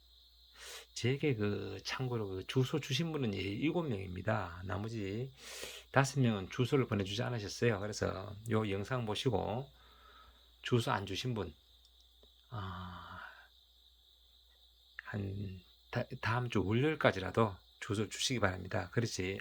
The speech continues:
그렇지 않으면 제가 안 보내더라도 좀 서운한 생각은 하지 않으시면 고맙겠습니다. 자, 약속은 지켜줘야 되는데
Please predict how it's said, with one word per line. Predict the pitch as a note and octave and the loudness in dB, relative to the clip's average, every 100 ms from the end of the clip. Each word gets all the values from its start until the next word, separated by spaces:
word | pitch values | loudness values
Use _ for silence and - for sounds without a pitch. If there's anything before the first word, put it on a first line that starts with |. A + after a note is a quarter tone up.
| - | -2
그렇지 | B2+ A#2+ B2 | 0 2 2
않으면 | B2 G#2 G2 F2+ | 2 0 -2 -2
제가 | - G2 G#2 F#2+ G#2 D3 - - - - - - - - - - - - | 0 4 4 4 2 0 -4 -14 -12 -12 -12 -12 -12 -12 -14 -16 -12 0
안 | G2 F#2+ | 0 4
보내더라도 | G#2+ G#2+ A#2+ C3+ A#2+ | 4 6 4 4 2
좀 | A2 G2 | 2 0
서운한 | - - A#2+ A#2+ | 0 4 6 6
생각은 | - C3 C#3+ C3 | 2 0 0 0
하지 | A2+ A#2+ | -2 0
않으시면 | A#2+ C3+ C3 A2+ F#2+ | 0 0 0 2 2
고맙겠습니다. | - F#2 F#2+ F2+ - F2+ - G#2 G2+ - - - - - - - - - - - - | 0 -2 0 -2 -2 -4 0 0 0 -8 -20 -20 -20 -20 -20 -20 -20 -20 -20 -20 -8
자, | A2 | -2
약속은 | G#2 A2 C#3 A2+ | -2 2 2 2
지켜줘야 | A#2+ G#2 G2+ F#2 | 2 0 2 2
되는데 | F2+ F2 A2+ | 0 2 2